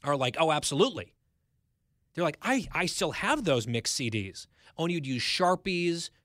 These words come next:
to draw things on the C Ds and all of that. This is like this snapshot in time. For older people, they're like, "Yeah, I think I remember my kids doing stuff like that, maybe.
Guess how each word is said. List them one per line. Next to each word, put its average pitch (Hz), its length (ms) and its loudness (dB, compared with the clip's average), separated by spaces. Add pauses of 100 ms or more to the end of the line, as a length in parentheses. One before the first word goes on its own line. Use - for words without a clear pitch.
to 143 100 -4
draw 147 360 2
things 202 480 -2
on 196 180 -2
the 185 80 -4
C 185 240 -6
Ds 175 380 -4
and 151 100 -2
all 180 200 -2
of 143 100 -4
that. 135 280 -4 (460)
This 160 320 -2
is 170 200 -6
like 143 260 -2
this 139 180 -2
snapshot 156 720 -4
in 127 140 -6
time. 127 340 -6 (220)
For 143 260 -8
older 202 340 0
people, 202 300 -2
they're 190 100 -4
like, 180 220 -4
"Yeah, 277 180 -4
I 233 60 -2
think 277 260 -6
I 269 60 0
remember 214 280 -2
my 151 200 -2
kids 147 380 -6
doing 135 260 -4
stuff 120 300 -6
like 120 220 -6
that, 117 260 -4
maybe. 123 500 -4